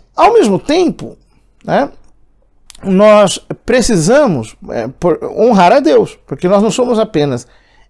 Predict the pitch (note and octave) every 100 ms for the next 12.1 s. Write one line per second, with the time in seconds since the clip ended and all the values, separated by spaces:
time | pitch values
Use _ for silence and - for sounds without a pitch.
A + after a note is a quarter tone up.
0 | _ D3 F#3+ F#3+ - C#3+ - - - _
1 | _ _ - - - D3+ D#3+ G3 G3 G3
2 | - _ _ _ - C#3 D#3 - E3 F#3+
3 | G3+ - C3+ A2+ E3 - C#3 B2+ D#3+ G#3
4 | A3+ - _ _ _ - C#3+ E3 F#3+ -
5 | F3 G3+ G#3+ G#3+ G#3 - - F#3+ A3+ B3
6 | C4+ B3+ - _ _ _ _ - - B3+
7 | F#3 D#3 F#3 D#3 A2 - - _ _ _
8 | _ _ _ _ _ _ - - D3 F#3+
9 | G#3+ G3 A#3+ C4 - D#4 - - _ -
10 | G#3+ F3 F3+ A#3+ C#4 G3 A#3 A#3+ C#4 A#3+
11 | A#3+ A#3+ - A#3 A#3+ A3+ C#4+ A3 A#3+ G3+